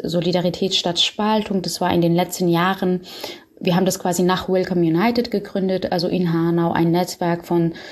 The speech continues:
solidarischen Gruppen, also von, von der Gewerkschaft, von migrantischen Vereinen, also so ein kleiner Kreis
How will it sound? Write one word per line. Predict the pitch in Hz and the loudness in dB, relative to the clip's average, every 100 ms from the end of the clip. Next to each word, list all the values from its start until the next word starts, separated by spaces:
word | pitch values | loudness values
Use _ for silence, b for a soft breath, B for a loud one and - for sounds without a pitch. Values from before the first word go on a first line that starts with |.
| B | B
solidarischen | - 185 175 170 165 175 - 175 | -4 0 2 2 2 0 0 0
Gruppen, | 170 180 175 165 160 - | 0 -4 -2 -2 -2 0
also | 165 160 | 0 -2
von, | 160 165 160 | -2 -2 0
von | 165 156 | 0 -2
der | 156 | -4
Gewerkschaft, | 160 175 175 175 175 175 - | -2 -2 -2 -2 -4 -6 -8
von | - 170 156 160 160 B B B - | -4 0 0 0 -2 B B B -2
migrantischen | 175 170 170 165 170 175 | 0 0 -2 -2 -2 -4
Vereinen, | 170 - 170 170 170 | -4 -4 0 2 2
also | 165 160 | 0 0
so | 208 | 0
ein | 208 | 0
kleiner | - 185 185 | 0 2 2
Kreis | 175 - 170 170 180 175 - | 0 -4 0 2 2 0 -6